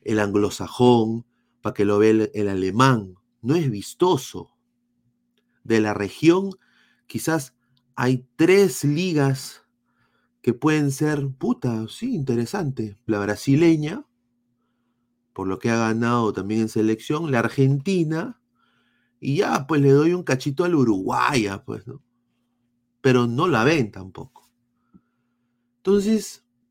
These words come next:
l-, tampoco hay que comernos la galleta de que vendernos este nacionalismo, falso nacionalismo. El peruano puede, sí,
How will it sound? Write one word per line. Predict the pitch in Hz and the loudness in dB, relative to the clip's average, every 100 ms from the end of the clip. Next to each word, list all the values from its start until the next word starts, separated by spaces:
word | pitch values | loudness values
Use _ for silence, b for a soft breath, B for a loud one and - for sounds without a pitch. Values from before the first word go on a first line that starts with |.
| _ - | _ -6
l-, | 143 - _ - - 131 | -4 -4 _ -20 -20 -10
tampoco | 151 160 269 220 | -8 -2 0 0
hay | 226 | -2
que | 226 | -2
comernos | 135 175 214 202 | 0 2 2 2
la | 156 | 2
galleta | 123 120 165 175 180 175 | 0 2 2 2 0 0
de | 131 - | 0 -2
que | 110 104 101 95 95 | -8 -6 -6 -8 -6
vendernos | 113 123 165 175 170 | -4 -2 -2 -4 -6
este | - 196 | -4 -4
nacionalismo, | 175 - 123 107 120 151 156 | -4 -4 -4 -2 -4 -4 -4
falso | 135 160 151 185 | -4 -4 -2 -4
nacionalismo. | 175 - 120 107 98 147 131 101 - - _ _ _ _ _ _ _ _ _ - | -4 -4 -4 -4 -4 -4 -4 -10 -20 -20 _ _ _ _ _ _ _ _ _ -4
El | 127 | 2
peruano | 127 143 277 233 - | 4 4 4 0 0
puede, | 175 311 156 - 131 | 0 2 2 0 -6
sí, | - - 285 143 - | -6 -4 -2 -4 -8